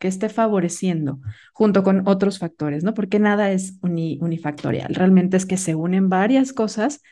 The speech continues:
que regularmente detonan en este estado inflamatorio. El cuerpo sabe modularlo siempre y cuando no esté bombardeado por todos lados, ¿no?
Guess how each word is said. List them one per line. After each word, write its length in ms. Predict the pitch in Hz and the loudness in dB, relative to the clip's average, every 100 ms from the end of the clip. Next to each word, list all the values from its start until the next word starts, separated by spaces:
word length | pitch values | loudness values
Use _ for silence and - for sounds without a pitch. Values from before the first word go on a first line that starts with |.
| _ _ | _ _
que 120 | 196 | -4
regularmente 640 | 185 185 180 185 185 185 190 | 0 2 2 0 0 0 -2
detonan 500 | 180 185 170 170 160 | -4 -4 -4 -4 -4
en 80 | |
este 220 | 156 147 165 | -6 -6 -8
estado 200 | - 143 | -2 -2
inflamatorio. 600 | 135 139 - - 175 - | -2 -4 -6 -6 -4 -4
El 100 | 165 | -2
cuerpo 300 | 180 185 202 | -2 0 -2
sabe 400 | - 180 185 190 | 2 2 4 4
modularlo 720 | 175 160 160 160 165 202 262 - - - | 4 2 0 0 0 -2 -4 -16 -20 -4
siempre 360 | 196 190 190 | 0 2 2
y 80 | 190 | 2
cuando 320 | 185 180 196 | 0 0 0
no 160 | 190 185 | 0 -2
esté 260 | 185 - | -2 -4
bombardeado 720 | 170 180 170 156 151 160 165 170 | -4 -4 -4 -6 -4 -2 -4 -4
por 160 | 165 | -8
todos 320 | - 160 151 | -6 -6 -6
lados, 380 | 147 139 - - | -8 -10 -10 -8
¿no? 200 | 180 294 | -6 -6